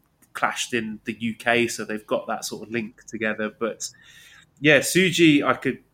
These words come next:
see definitely being a factor going into the final night. Um, and it would not surprise me in the slightest to see him getting out of this block. Kiyomiya,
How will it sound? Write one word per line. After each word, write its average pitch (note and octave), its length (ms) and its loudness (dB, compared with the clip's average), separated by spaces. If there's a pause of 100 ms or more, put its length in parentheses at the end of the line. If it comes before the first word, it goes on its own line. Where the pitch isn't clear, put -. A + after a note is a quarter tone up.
see C3 320 0
definitely A#2+ 480 -2
being A2 260 -2
a G#2 40 -6
factor G#2 680 -4
going G#2+ 260 -2
into G#2 260 -8
the G#2+ 80 -12
final G2+ 420 -6
night. G2+ 300 -6 (480)
Um, G2 380 -14
and G#2 160 -8
it G#2+ 160 -10
would A#2 180 -6
not C3 300 -2
surprise - 480 -2
me A2+ 140 -4
in A2 220 -8
the G#2+ 60 -8
slightest - 480 -6
to A2+ 60 -12
see A2 260 -6
him G#2 300 -10 (320)
getting G#2 240 -2
out G#2 180 0
of F#2+ 80 -12
this G2+ 160 -14
block. - 340 -6 (720)
Kiyomiya, A#3+ 600 4